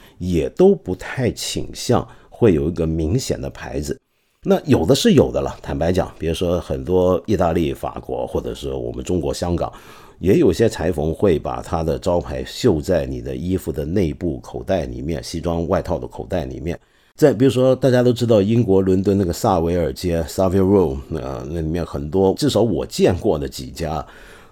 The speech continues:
他们的那个牌子是绣在哪呢？有时候是没什么牌子的，就是你的西装外套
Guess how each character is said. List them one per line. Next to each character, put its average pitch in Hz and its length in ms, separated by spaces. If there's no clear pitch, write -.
他 147 280
们 143 220
的 82 100
那 98 140
个 85 140
牌 71 400
子 80 260
是 85 360
绣 - 340
在 98 180
哪 64 100
呢？ 62 200
有 82 100
时 92 100
候 131 60
是 127 80
没 95 200
什 135 100
么 64 80
牌 64 220
子 76 100
的， 55 180
就 135 220
是 113 160
你 80 120
的 67 80
西 123 280
装 131 240
外 135 180
套 - 340